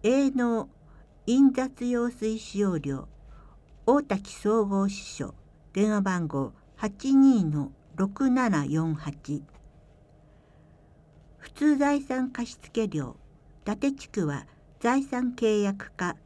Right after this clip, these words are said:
電話番号八二の三一一五、大滝区は大滝総合支所、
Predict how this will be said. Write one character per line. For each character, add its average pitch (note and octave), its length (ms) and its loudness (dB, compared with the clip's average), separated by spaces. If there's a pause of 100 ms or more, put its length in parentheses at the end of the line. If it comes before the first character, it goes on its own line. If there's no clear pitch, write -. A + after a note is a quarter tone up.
(160)
電 G#3+ 160 0
話 G3+ 120 0
番 F#3 240 0
号 C#3+ 260 -4 (240)
八 G#3+ 380 -4
二 C4+ 300 6
の D3 380 0
三 C4 400 0
一 A#3+ 400 -8
一 F3 360 -6
五、 D#3 280 -2 (920)
大 C4 200 2
滝 C4+ 340 -8
区 D#3+ 140 -4
は D3+ 200 -2 (580)
大 C4+ 200 4
滝 - 460 -8
総 A#3+ 240 0
合 A3 240 4
支 G#3 80 -8 (120)
所、 D3 200 -4